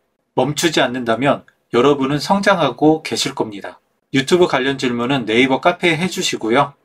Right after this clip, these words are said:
오늘도 고생하셨습니다. 다음 시간에도 집에서 돈 버는 방법을 소개해드리겠습니다.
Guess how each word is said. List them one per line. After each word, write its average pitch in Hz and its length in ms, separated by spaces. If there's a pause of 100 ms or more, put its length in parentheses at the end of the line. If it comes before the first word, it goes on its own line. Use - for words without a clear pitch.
(260)
오늘도 147 520
고생하셨습니다. 127 1000 (460)
다음 139 220
시간에도 147 760
집에서 147 560
돈 123 220
버는 151 180
방법을 120 640
소개해드리겠습니다. 113 1040